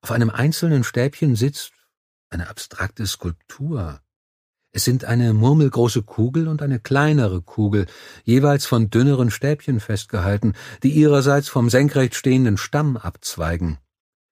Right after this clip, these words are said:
Außerdem verbindet ein seltsames parabolisches Element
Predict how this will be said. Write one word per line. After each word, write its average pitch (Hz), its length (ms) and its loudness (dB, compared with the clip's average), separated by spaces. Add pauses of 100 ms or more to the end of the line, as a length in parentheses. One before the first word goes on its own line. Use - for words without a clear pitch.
(260)
Außerdem 120 440 2
verbindet 131 460 2
ein 117 160 0
seltsames 131 680 0
parabolisches 113 840 0
Element 110 480 0